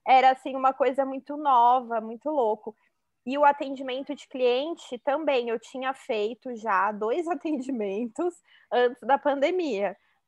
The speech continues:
Porque eu, a-, eu, assim, a pessoa pediu e eu falei, "Faço",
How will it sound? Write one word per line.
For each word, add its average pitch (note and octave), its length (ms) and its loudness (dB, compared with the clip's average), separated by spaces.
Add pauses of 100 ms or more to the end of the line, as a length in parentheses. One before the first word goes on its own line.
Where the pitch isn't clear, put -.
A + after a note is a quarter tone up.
Porque A#3+ 960 -2
eu, A#3 180 4
a-, B3+ 280 0
eu, B3 760 0
assim, A#3+ 460 -4
a - 80 4
pessoa B3+ 340 0
pediu A#3+ 560 -8
e D4+ 60 2
eu C4+ 80 6
falei, C4+ 320 2
"Faço", E4+ 760 0